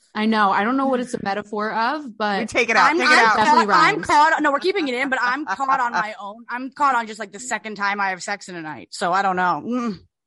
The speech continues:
Speaker 3: It's me. Hi, I'm the problem. It's me. <laughs>
Speaker 1: Yeah. So that was really annoying, that Coachella photo, because
Speaker 2: Yeah.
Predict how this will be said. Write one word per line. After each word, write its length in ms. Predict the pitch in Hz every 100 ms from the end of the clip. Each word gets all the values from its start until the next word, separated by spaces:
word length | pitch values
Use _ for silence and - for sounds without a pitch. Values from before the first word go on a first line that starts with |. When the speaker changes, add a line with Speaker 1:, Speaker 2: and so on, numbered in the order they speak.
| -
Speaker 3:
It's 880 | 262 233 240 - 277 226 285 240 285
me. 60 | 330
Hi, 500 | 320 277 294 285 269
I'm 100 | 269
the 100 | 277
problem. 360 | - 240 247 233
It's 200 | 208 196
me. 580 | 214 240 226 202 208 - _ -
<laughs> 640 | 226 - - 208 - 190 - 185 - - _ _ _ _ - 554 - -
Speaker 1:
Yeah. 300 | 175 147 135 - _ _ _ _ _ _ _ _ -
So 120 | 233
that 180 | 226 226
was 160 | 247
really 220 | 226 214 208
annoying, 320 | 190 180 175
that 180 | 175 -
Coachella 420 | 190 190 180 175
photo, 400 | 175 156 147 - _ -
because 460 | 190 226 180
Speaker 2:
Yeah. 60 | 165